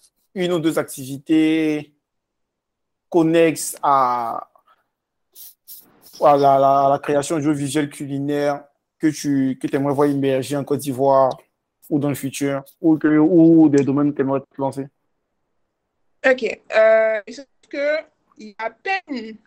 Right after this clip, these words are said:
Speaker 2: il y a à peine, euh, quoi, deux, trois jours,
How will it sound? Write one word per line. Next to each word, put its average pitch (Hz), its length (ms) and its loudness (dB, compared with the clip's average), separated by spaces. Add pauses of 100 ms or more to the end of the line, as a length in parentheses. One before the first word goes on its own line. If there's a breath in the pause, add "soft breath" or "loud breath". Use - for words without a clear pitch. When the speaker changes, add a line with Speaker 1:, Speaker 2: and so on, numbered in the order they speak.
(240)
Speaker 2:
il 226 140 -16
y 254 80 -4
a 254 100 0
à 247 60 0
peine, 294 500 -2
euh, 214 840 -8 (100)
quoi, 233 160 -6 (120)
deux, 208 220 -8
trois 254 360 -4
jours, 214 320 -10